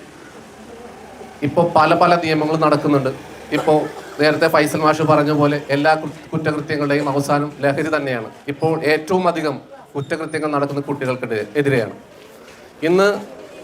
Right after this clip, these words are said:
കേരളത്തിലും ഇന്ത്യയിലും ഏറ്റവും കൂടുതൽ പുതിയ കോടതികൾ തുടങ്ങുന്നത് പോക്സോ കോടതികളാണ്. കുട്ടികൾക്കെതിരെയുള്ള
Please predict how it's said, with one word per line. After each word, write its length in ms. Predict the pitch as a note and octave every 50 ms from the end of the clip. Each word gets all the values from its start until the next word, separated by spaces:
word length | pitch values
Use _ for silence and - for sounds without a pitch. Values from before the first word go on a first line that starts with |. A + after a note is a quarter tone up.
| - F3+
കേരളത്തിലും 480 | E3 E3+ F3 F3+ F3+ F3+ F#3+ F#3 F#3 - D#3+
ഇന്ത്യയിലും 380 | E3 F3 F3 F#3+ F#3 E3+ C#3+ B2 - - - - - - - - - - - - - - D#3
ഏറ്റവും 260 | F3 E3+ F3 G3 G3+ G#3 G3
കൂടുതൽ 260 | F#3+ F#3 F3+ F3+ F3 - -
പുതിയ 220 | E3 D#3+ F#3 G3 F#3+ - -
കോടതികൾ 440 | E3+ E3 F3 F3 F3+ F#3+ F#3+ G3 F#3+ F#3+
തുടങ്ങുന്നത് 360 | F3+ E3+ E3 E3 D#3 D#3+ E3 D#3+ -
പോക്സോ 260 | D#3+ D#3+ D#3 - F#3+ F3+ F3
കോടതികളാണ്. 400 | E3 D#3 D#3 D3 C#3+ C3 A#2+ - - - - - - _ - - - - - - - - - -
കുട്ടികൾക്കെതിരെയുള്ള 800 | E3 - G3 G3 G3+ G3+ G3 G3+ F#3 F3 E3+ E3 D#3+ D#3 D3+